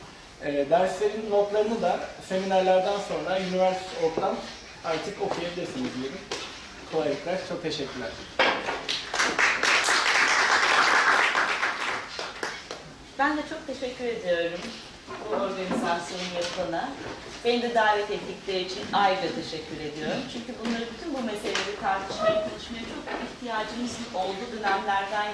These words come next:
Speaker 2: geçiyoruz. Bu sadece entelektüel bir ihtiyaç değil. Hakikatin kendisi de bunu zorunlu kılıyor. Yani ola giden nesnel dünyanın kendisi de aslında Marksizmle ilgili bu bütün başlıkları yeniden düşünmeye, tartışmaya ihtiyaç yaratıyor.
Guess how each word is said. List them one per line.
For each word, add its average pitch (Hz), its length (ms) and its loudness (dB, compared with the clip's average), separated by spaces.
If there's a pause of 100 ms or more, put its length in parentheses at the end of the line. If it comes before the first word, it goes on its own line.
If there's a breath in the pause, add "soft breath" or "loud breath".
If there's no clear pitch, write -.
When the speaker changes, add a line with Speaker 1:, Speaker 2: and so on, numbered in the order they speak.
Speaker 2:
geçiyoruz. 190 440 -8 (420 loud breath)
Bu 349 40 -10
sadece 320 340 0
entelektüel 220 720 0
bir - 20 -6 (100)
ihtiyaç 165 380 -4 (180)
değil. 330 240 -4 (600 loud breath)
Hakikatin 277 540 -8
kendisi 233 400 -4
de 214 100 -4
bunu 196 220 -12
zorunlu 185 460 -8
kılıyor. 170 340 -2
Yani 196 220 0 (100)
ola 233 120 -2
giden 233 380 0 (280)
nesnel 254 500 2
dünyanın 202 440 0 (100)
kendisi 190 460 -4
de 226 80 2
aslında 190 600 -2 (380 loud breath)
Marksizmle 240 680 -2
ilgili 208 280 -8
bu 226 160 -8
bütün 285 200 -2
başlıkları 220 640 0 (100)
yeniden 214 400 2
düşünmeye, 208 440 -4
tartışmaya 208 600 -2
ihtiyaç 214 540 0
yaratıyor. 160 540 0